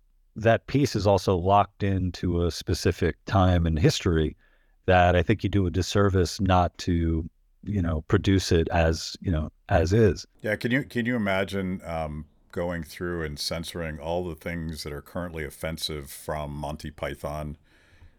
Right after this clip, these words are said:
Speaker 2: and having anything left to laugh at?
Speaker 1: Right. No, I mean, really, you know, it's a really good point. Um,
Speaker 2: I once, I, I, once by accident, I bought an Eminem album at a Walmart,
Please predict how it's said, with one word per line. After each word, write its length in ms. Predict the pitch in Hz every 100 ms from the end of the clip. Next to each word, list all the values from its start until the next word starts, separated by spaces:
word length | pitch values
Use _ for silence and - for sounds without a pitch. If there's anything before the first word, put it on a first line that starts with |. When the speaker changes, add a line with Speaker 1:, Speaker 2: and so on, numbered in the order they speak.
| _
Speaker 2:
and 200 | 82 73
having 300 | 82 76 82
anything 420 | 78 98 - 85 76
left 360 | 80 73 -
to 80 | -
laugh 320 | 80 80 78
at? 240 | 67 62 - - - - _ _ -
Speaker 1:
Right. 160 | 98
No, 240 | 123 147 104
I 60 |
mean, 220 | 101 104 98
really, 260 | 113 113
you 120 | 87 104
know, 160 | 92
it's 120 | 87
a 80 | 101 - - -
really 200 | 104 101
good 160 | 95 80
point. 380 | 127 120 87
Um, 160 | 85 87
Speaker 2:
I 40 |
once, 280 | 110 139 -
I, 400 | 117 - - 123 -
I, 80 | 110
once 420 | 120 101 139 147
by 160 | 131 110
accident, 520 | 95 104 - 95 85
I 80 | 85
bought 420 | 90 87 87 82 _ _ _ _
an 160 | 95 90
Eminem 600 | 82 92 98 90 90 101
album 560 | 87 90 92 98 101 101
at 280 | 85 82 80
a 200 | 78 78
Walmart, 720 | 76 76 90 101 135 - -